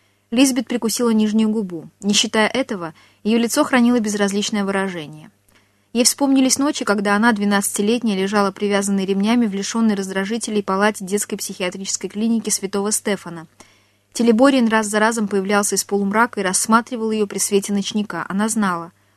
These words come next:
Он ее так и не тронул, но она всегда знала.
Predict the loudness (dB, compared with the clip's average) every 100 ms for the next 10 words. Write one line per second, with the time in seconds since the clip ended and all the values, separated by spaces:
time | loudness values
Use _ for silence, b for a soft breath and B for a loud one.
0 | _ _ 0 4 4 4 0 0 -4 -2
1 | 2 2 0 -6 _ _ 0 0 0 0
2 | 2 2 2 0 -2